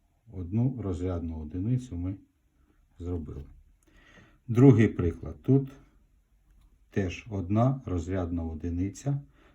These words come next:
Тобто забираємо один нулик. Отримаємо три тисячі двісті сімдесят. Є. Так, третій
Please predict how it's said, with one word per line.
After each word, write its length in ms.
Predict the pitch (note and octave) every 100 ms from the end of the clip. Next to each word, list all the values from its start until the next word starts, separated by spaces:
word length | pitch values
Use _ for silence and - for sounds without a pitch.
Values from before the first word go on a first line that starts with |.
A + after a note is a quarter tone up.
| _
Тобто 360 | F#2+ E2 -
забираємо 720 | E2+ F#2+ E2+ G2 F#2+ F2 E2
один 380 | F2+ F2+ F#2 F2
нулик. 500 | F2 E2 G#2 C3 - _ _ _ _ _ _ _ _ _ _ _ _ _ _ _ _ _ _ _ _ _ _ _
Отримаємо 920 | G2 F2 G#2 G#2 F#2+ F2+ F2 F2 F2 - _ _
три 220 | - G2
тисячі 720 | F2+ F#2+ F#2 - - - C#3+ - _ _ _ _ _ _ _ _ _ _ _ _ _ _ -
двісті 720 | F2 E2+ F#2 A2 - - A2+ - _ _
сімдесят. 840 | - - F#2 F2 E2 - C#2+ - - _ _ _ _ _ _ _ _ _ _ _ _ _ _ -
Є. 240 | E2+ D#2+ - _ _ _ _ _ _ _ _ - - _ _
Так, 320 | - G2+ E2+ -
третій 540 | - B2 A#2+ - F#2